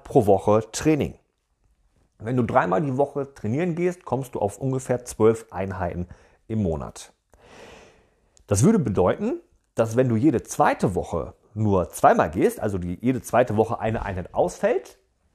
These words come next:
summiert sich das hoch bei zehn Monaten Trainingszeit auf zwanzig Einheiten. Dir fehlen zwei Einheiten pro Monat.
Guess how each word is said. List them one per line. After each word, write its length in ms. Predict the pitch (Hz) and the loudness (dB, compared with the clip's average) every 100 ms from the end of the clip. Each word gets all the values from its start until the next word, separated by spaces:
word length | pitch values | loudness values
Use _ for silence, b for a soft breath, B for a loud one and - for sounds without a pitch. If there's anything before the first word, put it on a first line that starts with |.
| _ _ _ _ _ _ - | _ _ _ _ _ _ -2
summiert 400 | 113 123 190 - | 2 4 4 2
sich 160 | 208 | -6
das 320 | - 104 - | -8 -8 -4
hoch 360 | 127 - - - _ _ _ _ _ | 0 0 -2 -10 _ _ _ _ _
bei 120 | 101 | -6
zehn 260 | 98 - 110 | -6 -2 0
Monaten 320 | 98 92 82 | 0 -2 -6
Trainingszeit 720 | - 123 156 185 - 175 185 b b b - | -2 0 0 -2 -2 -2 -2 b b b -4
auf 300 | 123 - - - | -4 -4 -16 -18
zwanzig 720 | - 135 170 - - 170 - | -6 -4 -4 -8 -12 -12 -10
Einheiten. 520 | 120 95 90 - - _ _ _ | -10 -8 -12 -14 -20 _ _ _
Dir 100 | 117 | 0
fehlen 340 | 113 190 196 185 | 4 4 4 0
zwei 480 | - 160 170 208 - | -2 2 4 2 -2
Einheiten 760 | 156 165 156 165 - 170 190 _ _ _ _ _ _ - | -4 -2 -2 -4 -4 -8 -10 _ _ _ _ _ _ -8
pro 200 | - 101 | 2 2
Monat. 520 | 98 123 180 302 - | 4 2 0 -4 -12